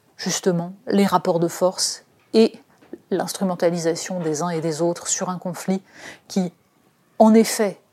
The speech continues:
est d'une brutalité terrifiante, qui, en effet, montre la folie, l'absence de rationalité de Vladimir Poutine, mais qui ne peut pas être simplement analysé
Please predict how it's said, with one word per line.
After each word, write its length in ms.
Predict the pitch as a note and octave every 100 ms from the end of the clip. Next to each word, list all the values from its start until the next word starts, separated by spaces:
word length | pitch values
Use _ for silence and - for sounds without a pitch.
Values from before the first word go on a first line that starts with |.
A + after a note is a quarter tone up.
| _ _ _ -
est 80 | G3
d'une 200 | F3+ F3
brutalité 800 | E3+ E3 E3+ F3 D#3+ F3 D#3+ - _ _ _
terrifiante, 720 | - E3 D#3+ - E3 F3+ - - - _
qui, 220 | - G3 -
en 160 | G#3+
effet, 440 | G#3+ G#3+ - G3+ F3 _ -
montre 540 | G3 A3+ F3 - - _ _ - _ _ _ _ -
la 120 | E3
folie, 440 | - A#3+ A3+ G#3+ - _ _ _ _ _ _
l'absence 460 | D#3 - - C#4 -
de 80 | F#3+
rationalité 800 | F3+ - F#3+ F3 E3+ E3 F3+ -
de 140 | E3+ E3+
Vladimir 400 | E3 E3 D#3+ -
Poutine, 440 | D#3 - E3 F3 - _ _ _ - _ -
mais 260 | G3 A3 - _
qui 140 | - G3+
ne 100 | G3
peut 180 | - F3+
pas 260 | G3 F3+
être 200 | D#3+ -
simplement 500 | - F#3 F#3 F3 E3+ - _
analysé 680 | G#3+ F#3 F#3 D3+ C#3 D#3